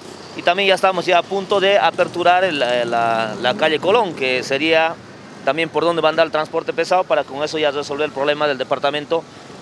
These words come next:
pero que con eso no nos quedamos conformes, ¿no? Hay que trabajar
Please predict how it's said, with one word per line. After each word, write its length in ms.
pero 180
que 140
con 180
eso 180
no 120
nos 100
quedamos 320
conformes, 500
¿no? 160
Hay 160
que 140
trabajar 540